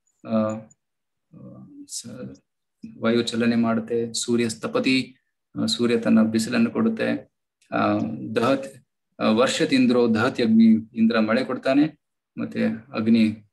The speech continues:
ಉರಿತಾನೆ. ಹ್ಮ್. So ಮತ್ತೆ ಮೃತ್ಯುಶ್ಚರತಿ ಮದ್ಭಯಾತ್, ಎಲ್ಲವೂ ಕೃಷ್ಣನ ಅಧೀನದಲ್ಲಿ ಕೆಲಸ ಮಾಡ್ತವೆ ಅಂತ ಹೇಳ್ತಾರೆ. So ಅದಕ್ಕೆ ಎಲ್ಲಾ ದೇವತೆಗಳಲ್ಲಿ ಶ್ರೇಷ್ಠವಾದವರು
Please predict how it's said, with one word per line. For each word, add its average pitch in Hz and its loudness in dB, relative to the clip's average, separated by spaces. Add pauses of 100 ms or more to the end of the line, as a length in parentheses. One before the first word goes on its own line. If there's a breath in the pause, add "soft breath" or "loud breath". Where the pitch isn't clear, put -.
(280)
ಉರಿತಾನೆ. 117 0
ಹ್ಮ್. 131 -10 (800)
So 120 0 (100)
ಮತ್ತೆ 131 0
ಮೃತ್ಯುಶ್ಚರತಿ 147 2
ಮದ್ಭಯಾತ್, 110 0
ಎಲ್ಲವೂ 147 0 (340)
ಕೃಷ್ಣನ 127 -6 (720)
ಅಧೀನದಲ್ಲಿ 110 4
ಕೆಲಸ 107 -8
ಮಾಡ್ತವೆ 110 -4 (580)
ಅಂತ 113 -2
ಹೇಳ್ತಾರೆ. 110 -4
So 113 -10
ಅದಕ್ಕೆ 117 -8
ಎಲ್ಲಾ 117 0
ದೇವತೆಗಳಲ್ಲಿ 113 2
ಶ್ರೇಷ್ಠವಾದವರು 120 -2